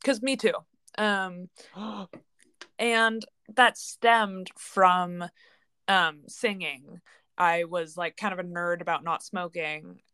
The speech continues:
Speaker 1: um, because I wanted to preserve my singing voice. But I
Speaker 2: And you wanna
Speaker 1: also
Speaker 2: live longer.
Speaker 1: And, yeah, but, well, that's the thing, is, like, now I'm like, it's also just healthier, I think. And I
Speaker 2: Yeah.
Speaker 1: like, it lasts longer. I like it.
Speaker 2: You hear that, Grandpa?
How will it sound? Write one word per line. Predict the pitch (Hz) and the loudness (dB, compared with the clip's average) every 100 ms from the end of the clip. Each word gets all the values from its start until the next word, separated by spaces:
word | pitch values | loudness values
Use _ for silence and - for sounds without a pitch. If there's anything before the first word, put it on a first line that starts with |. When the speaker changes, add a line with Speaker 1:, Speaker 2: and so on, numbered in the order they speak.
| - | -10
Speaker 1:
um, | 180 165 160 156 170 - | -6 -6 -8 -10 -16 -8
because | 180 202 180 | -6 0 6
I | |
wanted | 165 160 160 | 6 6 0
to | - | -8
preserve | 185 170 160 | -4 2 2
my | 165 151 | 4 0
singing | - 165 160 156 | -2 -6 -6 -4
voice. | - - - | -4 -4 2
But | 208 190 | 4 8
I | 208 | 8
Speaker 2:
And | 214 | 10
you | |
wanna | 202 190 | 8 8
Speaker 1:
also | |
Speaker 2:
live | 151 127 | 4 0
longer. | 131 123 123 151 _ _ _ - | -2 -2 -4 -6 _ _ _ 0
Speaker 1:
And, | 339 - | 0 2
yeah, | 302 440 202 | 4 4 4
but, | 208 - | 2 0
well, | 302 330 - _ | 0 -2 -4 _
that's | 262 254 | -4 -2
the | 277 | -4
thing, | 254 269 175 | -4 -6 -8
is, | |
like, | 185 180 | -10 -8
now | 202 202 | -8 -6
I'm | 180 | -8
like, | 180 - | -10 -10
it's | 196 | -4
also | 233 339 | -4 -4
just | 262 220 | -8 -6
healthier, | 180 196 - - - | -2 -2 -4 -8 -6
I | - | -6
think. | - - - - _ _ _ _ - | -8 -14 -16 -20 _ _ _ _ 2
And | 233 | 6
I | 226 | 6
Speaker 2:
Yeah. | 220 | 6
Speaker 1:
like, | 220 247 _ _ _ - 208 _ _ - | 4 -2 _ _ _ -20 -20 _ _ -8
it | 208 | -6
lasts | 202 196 190 - | 0 0 0 -8
longer. | - 175 175 170 170 170 175 - _ _ _ - | -8 -6 -6 -8 -8 -8 -10 -16 _ _ _ -10
I | |
like | 311 330 - | -8 -8 -12
it. | - 185 _ _ _ | -16 -20 _ _ _
Speaker 2:
You | 196 | -2
hear | 190 | 2
that, | 196 190 | 4 4
Grandpa? | 202 196 208 | 2 2 2